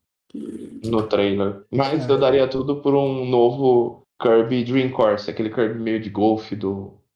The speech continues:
Speaker 1: Nunca
Speaker 2: do Super
Speaker 1: joguei.
Speaker 2: Nintendo.
Speaker 3: É, eu nunca joguei também, não.
Speaker 1: Eu só joguei um Kirby que é o, de verdade, assim, de jogar bastante, né, sem ser, tipo, uma demo e tal, que é o do Nintendinho, mas a versão de três D S, né, que tinha uns três Dzinho e tal.
Speaker 3: Hum,
Speaker 1: Foi o
Speaker 3: lembro.
Speaker 1: único
Speaker 3: Eu tenho ele.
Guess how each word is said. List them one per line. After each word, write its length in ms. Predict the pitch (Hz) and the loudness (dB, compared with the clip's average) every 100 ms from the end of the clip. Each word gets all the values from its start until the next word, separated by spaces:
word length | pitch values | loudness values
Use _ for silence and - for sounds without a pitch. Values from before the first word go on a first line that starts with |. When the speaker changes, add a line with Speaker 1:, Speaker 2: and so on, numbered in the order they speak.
| _ _ _ | _ _ _
Speaker 1:
Nunca 300 | 190 175 170 | 4 6 6
Speaker 2:
do 40 | 175 | 4
Super 140 | 160 | 2
Speaker 1:
joguei. 180 | 143 143 | 2 2
Speaker 2:
Nintendo. 280 | 139 127 131 | 2 0 2
Speaker 3:
É, 60 | 143 | 2
eu 40 | 139 | 0
nunca 220 | 139 139 | -2 -2
joguei 300 | 135 127 123 | -2 -2 -2
também, 280 | 123 123 120 | -2 -4 0
não. 80 | 240 | 0
Speaker 1:
Eu 40 | |
só 200 | 247 285 | 2 2
joguei 380 | 247 262 226 285 | 2 2 4 4
um 160 | 269 277 | 4 4
Kirby 360 | 240 226 226 | 4 2 0
que 140 | - 233 | -2 2
é 40 | |
o, 180 | 226 202 | 2 2
de 100 | 170 | 0
verdade, 420 | 185 180 160 160 | 0 2 2 2
assim, 160 | 147 160 | -2 -4
de 40 | 139 | -4
jogar 320 | 135 135 127 131 | -2 -2 -2 -4
bastante, 460 | 127 - 156 165 | -6 -4 -6 -4
né, 100 | 139 | -8
sem 120 | 131 | -8
ser, 160 | 135 147 | -8 -8
tipo, 160 | - 143 | -8 -8
uma 120 | 127 | -4
demo 260 | 131 131 127 | -4 -2 -2
e 40 | |
tal, 300 | 147 143 - - _ - | 0 -2 -4 -16 _ -2
que 100 | 170 | 2
é 40 | |
o 100 | 170 | 4
do 120 | 170 | 2
Nintendinho, 640 | 180 185 208 165 170 208 208 | 0 0 0 0 0 0 0
mas 200 | 202 190 | 0 0
a 40 | |
versão 440 | 185 180 - 185 190 | 0 0 -2 -2 -2
de 360 | 190 196 190 | -2 -2 -2
três 280 | 180 180 170 | 0 2 2
D 100 | 156 | 2
S, 380 | 156 160 151 151 | 2 2 -2 -8
né, 140 | 135 131 | -10 -12
que 60 | |
tinha 120 | - | -12
uns 80 | 131 | -14
três 220 | 151 143 | -6 -6
Dzinho 540 | 131 120 131 160 156 127 | -4 -6 -4 -2 -2 -2
e 40 | |
tal. 440 | 160 151 139 - - _ | 0 0 0 -4 -14 _
Speaker 3:
Hum, 300 | 180 202 196 | 2 6 6
Speaker 1:
Foi 80 | 170 | 6
o 20 | |
Speaker 3:
lembro. 340 | 165 185 139 147 | 6 4 2 2
Speaker 1:
único 40 | |
Speaker 3:
Eu 280 | 160 165 170 | 4 4 4
tenho 280 | 170 151 139 | 2 2 4
ele. 240 | 127 127 | 0 -4